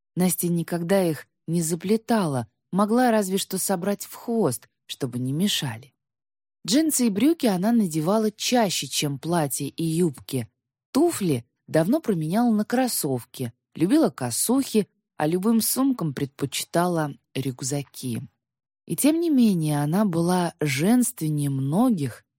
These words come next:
кого знала Василиса. Нечто в её движениях неизменно приковывало взгляд.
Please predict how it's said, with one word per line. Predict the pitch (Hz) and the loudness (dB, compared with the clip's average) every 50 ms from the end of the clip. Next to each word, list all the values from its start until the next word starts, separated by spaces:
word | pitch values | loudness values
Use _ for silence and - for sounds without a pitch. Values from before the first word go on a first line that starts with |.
| _ _ | _ _
кого | _ - 139 135 151 185 202 | _ -6 -4 -2 0 -2 -2
знала | 170 131 139 139 143 147 147 139 | -2 -2 -2 -2 -2 -2 -4 -4
Василиса. | 131 143 139 - - - 143 139 135 135 117 - - - - - _ _ _ _ _ _ _ _ _ _ _ _ _ _ _ | -4 -4 -4 -4 -4 -4 -6 -4 -4 -4 -4 -4 -6 -8 -10 -14 _ _ _ _ _ _ _ _ _ _ _ _ _ _ _
Нечто | 170 190 254 339 339 - - - - 233 | 2 2 2 2 2 -2 -6 -4 0 0
в | 226 202 | 0 0
её | 190 185 196 202 196 175 175 214 247 | 0 0 0 0 0 0 2 2 2
движениях | 220 175 160 151 156 165 156 147 147 196 262 294 294 262 220 190 165 143 - - | 2 0 -2 0 0 0 0 0 2 2 2 2 2 2 2 2 0 -2 -6 -4
неизменно | 160 165 175 180 180 160 147 131 131 131 143 156 190 254 269 262 247 233 214 | -2 0 2 2 2 2 0 -2 -2 -2 0 2 4 4 4 4 2 2 0
приковывало | - - 165 - - _ - 139 151 165 160 160 151 139 143 143 139 143 | 0 -4 -6 -6 -6 _ -2 -2 -2 0 0 -2 -2 -2 -2 -2 -2 -2
взгляд. | 135 131 123 120 - 127 120 110 107 | -4 -4 -6 -6 -4 -4 -4 -4 -6